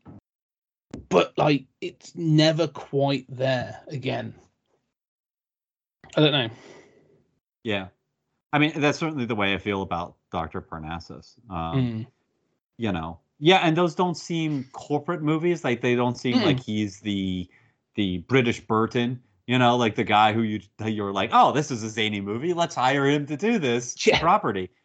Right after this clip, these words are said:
Speaker 2: These, they're still idiosyncratic properties. I mean, he's not Gilliam's not doing, you know, um, Marvel movie thirty-two or something,
Speaker 1: Mm.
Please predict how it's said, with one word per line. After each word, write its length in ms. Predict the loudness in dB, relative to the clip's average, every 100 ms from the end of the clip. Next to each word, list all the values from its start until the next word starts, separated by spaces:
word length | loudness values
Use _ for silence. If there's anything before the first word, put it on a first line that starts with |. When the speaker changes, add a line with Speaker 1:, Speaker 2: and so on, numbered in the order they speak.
| _ _ _
Speaker 2:
These, 220 | -2 -2 -2
they're 140 | 0 0
still 600 | 0 2 4 4 0 -2
idiosyncratic 1080 | -2 2 0 -2 -8 -4 -2 0 -2 -6 -10 _ _ _ 0
properties. 760 | 4 4 0 -6 -10 -12 -12
I 40 | -10
mean, 180 | -6 -6
he's 220 | -6 -4
not 280 | -2 -2 -6 _ _ _ _ _ _ -2
Gilliam's 480 | 0 2 2 0 0
not 240 | 0 0
doing, 540 | 0 0 0 0 -4 -4
you 120 | 0
know, 400 | 2 2 0 -2
um, 640 | 0 0 0 -2 -4 -8 -12 _ _ _ _ _
Marvel 440 | 6 6 6 4 2
movie 400 | 2 0 0 -2
thirty-two 640 | -4 -4 -4 -4 -2 0 0
or 100 | -4
something, 400 | -6 -8 2 4
Speaker 1:
Mm. 300 | 6 4